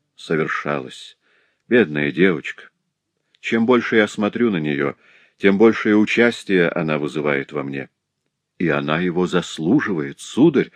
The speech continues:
восторженно воскликнула волчица, подходя ближе. «Вы её знаете?» спросил граф. «Знаю ли я её, сударь? Ей, должно быть, я буду обязана всем счастьем моей будущей жизни.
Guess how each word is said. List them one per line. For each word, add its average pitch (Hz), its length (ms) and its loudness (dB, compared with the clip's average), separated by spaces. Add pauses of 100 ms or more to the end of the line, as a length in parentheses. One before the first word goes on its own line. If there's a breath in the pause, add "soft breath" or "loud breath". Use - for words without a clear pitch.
(520 soft breath)
восторженно 92 760 2
воскликнула 82 600 -2
волчица, 85 580 -4
подходя 78 460 -2
ближе. 69 420 -8 (840)
«Вы 90 200 -2
её 87 260 0
знаете?» 98 580 -4 (640)
спросил 85 460 -4
граф. 71 320 -4 (560 soft breath)
«Знаю 104 640 2
ли 107 100 4
я 101 260 4
её, 107 420 2
сударь? 110 640 -4 (800 loud breath)
Ей, 113 360 6
должно 131 440 2
быть, 131 220 -2
я 107 160 4
буду 123 240 2
обязана 120 520 2
всем 156 420 2
счастьем 117 840 0 (260 soft breath)
моей 95 320 2
будущей 82 520 -4
жизни. 71 420 -8